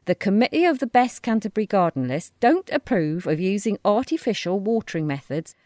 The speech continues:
when we have been asked to conserve water as much as possible. I'll say no more. But that's all at odds with the philosophy of a Hough house, isn't it? They're all about conservation and recycling.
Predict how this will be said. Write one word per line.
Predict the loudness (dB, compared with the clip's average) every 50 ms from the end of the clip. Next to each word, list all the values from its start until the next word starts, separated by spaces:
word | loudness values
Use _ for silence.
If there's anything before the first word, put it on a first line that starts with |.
| _ _ 0
when | 0 2 2 2 0
we | 2 2 2 2 2 0
have | -2 -4 -4 -2 _
been | 0 2 2 2
asked | 4 4 2 2 0 -2 -6 -10 _
to | -6 -6
conserve | -4 -2 -4 -4 -4 -2 2 4 4 4 2 2 2
water | 2 2 2 2 0 0 0 0
as | 0 0 0
much | 0 0 0 0 -2 -4
as | -4 -4
possible. | -2 -4 -4 -2 -2 -6 -4 -4 -4 -4 -4 -6 _ _ _ _ _ _ _ _ _
I'll | -8 -6 -6 -6
say | -6 -6 -6 0 2 2 4 4 4 4
no | 4 4 4 2 2 4
more. | 2 2 4 2 2 2 0 -2 -6 _ _ _ _ _ _
But | _ -4 -4 -4 _ _
that's | -4 -2 -2 -4 -8 -10 -14 -14 -4
all | -2 0 0 2 0 -2
at | -4 -6 -8
odds | -6 -6 -6 -8 -10 -10 -6
with | -6 -4
the | -4 -4
philosophy | -4 -2 0 0 0 0 -2 -4 -10 -8 -6 -4 -4 -4
of | -2 -2
a | -4 -2 -2
Hough | -4 -4 -4 -6
house, | -8 -6 -6 -4 -4 -6 -8
isn't | -10 -10 -8 -10 -10 -8
it? | -8 -8 -8 -8 -10 _ _ _ _ _ _ _ _ _ _ _ _ _ _ _
They're | _ 0 0 2 2 2
all | 2 2 2 0
about | 0 0 -2 -2 -2 -2 -4 -8 _
conservation | -8 -6 -6 -6 -4 -4 -6 -2 -2 -2 -2 -2 -2 -2 -2 -2 -2
and | -2 -4
recycling. | -4 -2 -4 -4 -4 -6 -6 -6 -6 -6 -8 _ -6 -4 -4 -2 -4 -6